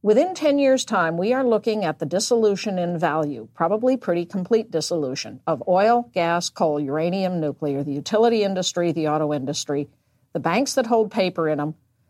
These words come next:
pension funds and insurance companies that are invested in 'em. This is gonna be the mother of all economic disruptions,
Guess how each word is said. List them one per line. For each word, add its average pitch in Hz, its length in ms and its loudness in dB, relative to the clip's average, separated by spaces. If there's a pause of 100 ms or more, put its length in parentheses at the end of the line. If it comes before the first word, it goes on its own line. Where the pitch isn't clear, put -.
(120)
pension 240 400 0
funds 190 340 0
and 165 140 0
insurance 175 440 -2
companies 156 520 -2
that 156 160 -2
are 147 100 0
invested 151 580 -2
in 143 120 -4
'em. 147 140 -4
This 208 200 2
is 269 140 -2
gonna 214 200 -2
be 196 200 0
the 196 200 0
mother 196 520 0
of 156 120 -2
all 160 240 2
economic 151 540 -2
disruptions, - 800 -4